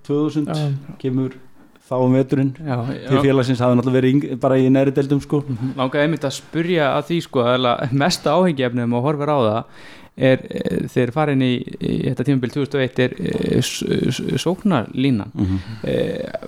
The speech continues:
Speaker 3: markaðasti leikmaður held ég Skagans árið tvö þúsund er Haraldur Hinriksson með fjögur mörk. Só-, sóknarlínan sem átt að, hérna, spila tvö þúsund og eitt, Hjörtur og Hálfdán Gíslason í raun og veru held ég að sé, hafi verið svona þeir tveir
Speaker 1: Já,
Speaker 3: sem
Speaker 1: Garðarsson til taks.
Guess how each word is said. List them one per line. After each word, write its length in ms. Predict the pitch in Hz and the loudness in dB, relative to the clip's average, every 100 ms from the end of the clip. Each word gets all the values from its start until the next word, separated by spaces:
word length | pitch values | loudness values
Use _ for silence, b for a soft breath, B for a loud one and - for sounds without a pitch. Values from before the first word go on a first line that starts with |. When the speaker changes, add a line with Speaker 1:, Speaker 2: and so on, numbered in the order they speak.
| - | -8
Speaker 3:
markaðasti 760 | 135 160 - 190 160 156 - - | -4 -4 -2 -4 -2 -4 -4 -2
leikmaður 500 | 160 190 175 147 131 | -2 0 -2 0 0
held 140 | 135 | -2
ég 60 | 127 | -4
Skagans 640 | - 151 170 147 123 - 233 196 | -4 -2 -2 -2 -4 -6 -10 -2
árið 180 | 139 - | -2 -2
tvö 180 | 170 180 | -2 -2
þúsund 320 | 135 131 127 - | 0 -2 -2 -8
er 300 | - 127 127 - | -2 0 0 -4
Haraldur 380 | - 147 143 123 | -6 -4 -2 0
Hinriksson 480 | 127 113 - 120 135 | 0 0 -2 -2 -2
með 80 | 123 | -2
fjögur 300 | 165 127 95 | 0 0 0
mörk. 280 | - - - - B B B B B - | -4 -10 -18 -20 B B B B B -20
Só-, 300 | - 165 - - | 0 0 0 -4
sóknarlínan 480 | 180 180 190 175 160 | -4 -2 0 0 0
sem 100 | 160 | 0
átt 120 | 160 | 0
að, 80 | 160 - - - | -2 -4 -10 -4
hérna, 240 | 151 147 | -2 -2
spila 440 | - 170 160 143 135 | -2 -4 -2 -2 -2
tvö 180 | 165 | -2
þúsund 140 | 147 - | -2 0
og 60 | |
eitt, 260 | 120 131 - - | 0 -2 -6 -10
Hjörtur 640 | - 156 - - 147 135 139 | 2 2 2 -4 -2 -2 -2
og 100 | 135 | -2
Hálfdán 260 | 139 139 | -2 -2
Gíslason 500 | 135 - 107 104 107 | -2 -2 -4 -2 -2
í 60 | 110 | 0
raun 180 | 110 110 | 0 0
og 100 | 107 | 0
veru 180 | 107 107 | 0 0
held 120 | 113 | 0
ég 80 | 113 | 0
að 60 | 101 | 0
sé, 140 | 117 117 | -2 0
hafi 200 | 113 110 | 0 0
verið 180 | 110 107 | -2 -2
svona 240 | 110 104 | -2 0
þeir 160 | 113 110 | -2 -4
tveir 240 | - 113 110 - | 0 0 0 -6
Speaker 1:
Já, 120 | 107 | -2
Speaker 3:
sem 160 | 95 95 | -2 0
Speaker 1:
Garðarsson 500 | 110 107 104 117 107 | 0 0 2 2 2
til 80 | 113 | 2
taks. 360 | 117 110 - | 0 -2 -10